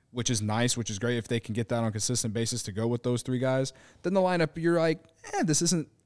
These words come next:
as bad as it was during that three and fourteen stretch," you know? But, like, we just, we just haven't seen, like, with the large sample size that we've had, we just haven't seen enough consistency of all those guys I just named playing well together.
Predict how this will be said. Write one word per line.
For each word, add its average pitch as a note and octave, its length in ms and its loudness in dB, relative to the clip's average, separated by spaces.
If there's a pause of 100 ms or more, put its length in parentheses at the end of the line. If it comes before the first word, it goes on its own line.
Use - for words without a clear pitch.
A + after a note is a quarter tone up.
(120)
as C#3 180 2
bad C3+ 420 4
as D3 160 2
it C#3 120 0
was B2+ 300 0
during D3+ 200 4
that D3 180 -2 (540)
three B2+ 260 2
and C#3+ 140 4
fourteen D3 400 0
stretch," C#3 400 0
you A#2 80 -2
know? C3 180 0 (460)
But, B2 420 0 (540)
like, A2 320 -6 (720)
we B2+ 140 -2
just, A#2 380 0
we B2+ 120 2
just B2 160 0
haven't C#3 200 2
seen, C3 440 0
like, A#2 240 -6 (200)
with C3+ 200 0
the C3 80 2
large C3+ 300 4
sample C#3 260 0
size C3 220 2
that A#2+ 100 -4
we've A2+ 100 -2
had, C#3 220 0
we A2 80 -4
just A2+ 160 -6
haven't A2+ 220 -4
seen B2 160 -2
enough A2+ 180 -2
consistency A2+ 600 -2
of G2+ 180 -4 (640)
all C3+ 180 8
those A#2+ 180 4
guys A#2 220 2
I A2 80 -2
just G2 180 -4
named A#2+ 460 2
playing A#2 300 0
well A2+ 180 2
together. G#2+ 540 0